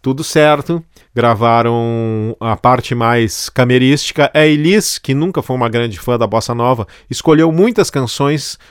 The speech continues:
do Tom Jobim que eram de antes da Bossa Nova, ou coisas de depois da Bossa Nova, como a própria Águas de Março, que não tem praticamente nada de Bossa Nova. E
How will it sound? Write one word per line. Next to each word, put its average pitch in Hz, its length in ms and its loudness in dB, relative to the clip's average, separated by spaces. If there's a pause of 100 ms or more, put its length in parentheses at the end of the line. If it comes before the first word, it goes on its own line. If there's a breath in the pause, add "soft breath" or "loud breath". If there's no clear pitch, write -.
(120)
do 120 140 -2
Tom 127 160 -2
Jobim 131 260 0
que 147 100 0
eram 147 220 4
de 143 160 2
antes 151 400 2
da 120 80 2
Bossa 120 300 -2
Nova, 143 420 0 (100)
ou 147 200 4
coisas 143 720 2 (280)
de 110 200 -4
depois 143 400 2
da 127 80 4
Bossa 120 260 0
Nova, 135 300 0
como 110 180 -2
a 104 60 0
própria 110 360 0
Águas 110 220 0
de 117 80 -4
Março, 117 400 -2
que - 100 -14
não 92 160 -10
tem 107 160 -8
praticamente 104 560 -8
nada 110 240 -2
de 107 100 -6
Bossa 117 260 -4
Nova. 117 260 -6 (480 loud breath)
E 175 1040 -2